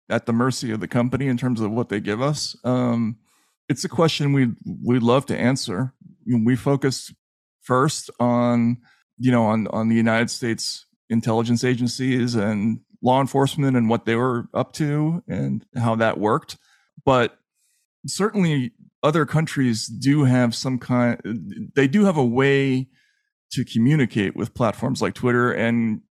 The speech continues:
some of that is going on outside of, say, the corporate headquarters in America, right? Like, we, we've seen communications between offices in, you know, Twitter offices in London or other, other parts of the world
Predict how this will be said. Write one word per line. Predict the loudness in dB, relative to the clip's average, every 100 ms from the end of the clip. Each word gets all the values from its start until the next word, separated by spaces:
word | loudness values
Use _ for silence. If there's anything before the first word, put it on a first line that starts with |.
| _ _ _ -20 -18 -10
some | -6 0
of | 2
that | 2
is | 0
going | 0 2 4 2
on | 2 2 0 -2 -4 -4
outside | -2 -2 -6 -4 -2 -2 -2
of, | -4 -4 -8 -14 -20 _ _ _ _ _
say, | -8 -2 0
the | -2
corporate | -2 0 2 0
headquarters | 0 -2 -4 -4 -2
in | 0
America, | 2 4 2 0 -4
right? | -2 -2 -2
Like, | -4 -2
we, | -4 0
we've | 0 0
seen | -2 0 0
communications | 0 0 0 0 -4 -4 -6 -4
between | -6 -6 -6 -4 -4 -8 -12 _ _ _ _ -20 -4 0
offices | 0 -2 -4 -4 -2
in, | -2 -2 -2 -4 -8 _ _ _
you | 0
know, | 0
Twitter | 2 4 4
offices | 0 -4 -6
in | -2 0
London | 2 4 2 2 0 -2
or | -4 -2 0
other, | 0 -2 -2
other | -2 0
parts | -2 -2 -4
of |
the | -4
world | -2 0 -2 -4 -8